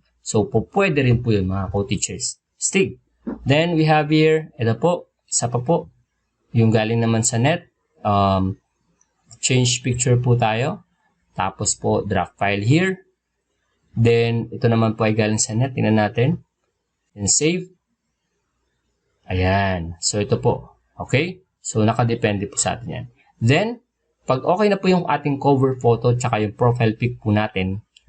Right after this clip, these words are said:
ang gagawin na lang po natin ay edit po yung ating information.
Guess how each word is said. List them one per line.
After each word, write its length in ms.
ang 160
gagawin 320
na 80
lang 160
po 80
natin 480
ay 560
edit 320
po 160
yung 160
ating 320
information. 720